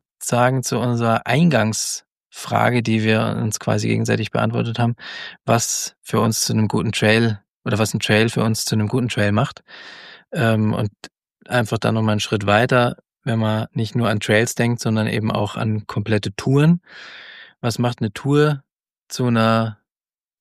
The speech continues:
guten Tour? Dann ist es für mich klar, also der Trail muss natürlich,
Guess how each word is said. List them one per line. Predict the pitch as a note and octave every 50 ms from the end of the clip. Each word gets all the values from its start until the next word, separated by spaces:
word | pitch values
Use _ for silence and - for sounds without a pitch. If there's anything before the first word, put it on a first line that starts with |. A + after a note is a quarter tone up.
| _ -
guten | - C3 D3 C3 C3 G#2+
Tour? | - A#2+ B2 C#3 D#3+ F3 F3
Dann | D3+ C3+ B2 B2
ist | A#2 A2 -
es | C3+ -
für | - -
mich | A#2 A#2+ C3 C3 - - - - _ -
klar, | - A#2 G#2+ A2+ C3+ D#3 E3 - -
also | - - A2 A2+ A2 G#2
der | G#2 - G#2
Trail | - - - G#2 G#2+ B2 C#3 D#3 E3+ E3 D#3 - _ _ _ _ _ _ _ _
muss | - C3+ B2+ A#2+ -
natürlich, | C3 B2 - C3+ C3 C3 C3 B2+ - - - -